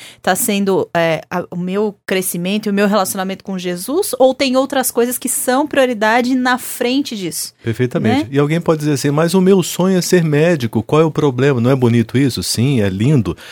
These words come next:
Speaker 2: Se o seu sonho é ser médico, para ajudar as pessoas,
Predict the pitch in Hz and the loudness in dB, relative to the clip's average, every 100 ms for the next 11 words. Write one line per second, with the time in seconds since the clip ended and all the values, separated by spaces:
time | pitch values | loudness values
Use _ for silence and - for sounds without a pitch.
0 | - - - 110 - 131 - 101 92 85 | -20 -18 -8 -4 0 -2 0 0 0 -2
1 | 98 - 78 73 87 104 87 - - 73 | -8 -8 -8 -6 -2 -2 -2 -6 -16 -18
2 | - _ _ 87 87 90 104 101 - 80 | -18 _ _ -8 -8 -4 -4 -4 -6 -12
3 | - 113 113 80 - - | -8 -4 -4 -4 -8 -16